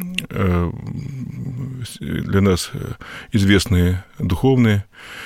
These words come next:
или греховные, лучше сказать так, и, э, те состояния, которые называют психическими заболеваниями.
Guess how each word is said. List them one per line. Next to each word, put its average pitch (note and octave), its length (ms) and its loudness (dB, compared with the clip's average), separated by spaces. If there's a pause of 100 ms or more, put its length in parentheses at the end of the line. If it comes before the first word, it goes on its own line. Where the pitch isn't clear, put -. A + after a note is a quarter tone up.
(840)
или A2+ 180 8
греховные, G#2 680 6 (180)
лучше F#2 220 2
сказать F#2 300 4
так, F#2 220 2 (340)
и, F#2 520 2
э, F2+ 420 2 (840)
те A2+ 120 4
состояния, A2 540 4
которые F#2+ 320 2
называют G2 280 4
психическими - 420 0
заболеваниями. F#2 840 4